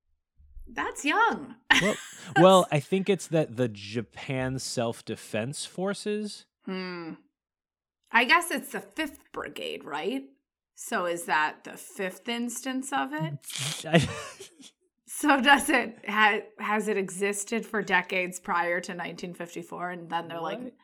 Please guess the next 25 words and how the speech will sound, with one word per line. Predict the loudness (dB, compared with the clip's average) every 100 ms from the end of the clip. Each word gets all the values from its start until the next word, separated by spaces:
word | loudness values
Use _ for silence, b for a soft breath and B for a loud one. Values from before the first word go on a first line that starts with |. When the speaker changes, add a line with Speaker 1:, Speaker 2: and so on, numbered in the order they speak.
| b b b b b
Speaker 2:
what | -12 -10
did | -6
they | -2 -2
have | -2 -4 -4 -6 -10
since | -10 -8 -8
before | -10 -16 -16 _ -18 -18 -12
that? | -12 -12 -14 _ _ _ _ _ _ _ _ _ _ _ _ _ _
I | -14
don't | -10
Speaker 1:
You | -6 -2
know |
what | -2
I | -2
Speaker 2:
know. | -2
Speaker 1:
mean? | -4 -4 -6
Like | 0 0 0 -8 -20 _ _ _ _ B B B B 8
Speaker 2:
But | 10 10 8
in | -2
twenty | 2 2 2
ten, | 0 4 6 6 4 -2 -6 _ _ _ _ _ _ _ _ _ _
uh, | 2 4 2 -2
the | -4
Japan | -8 -4 -2 -2
Self-Defense | -2 -4 -4 -4 -4 -4
Forces | -4 -4 -6 -6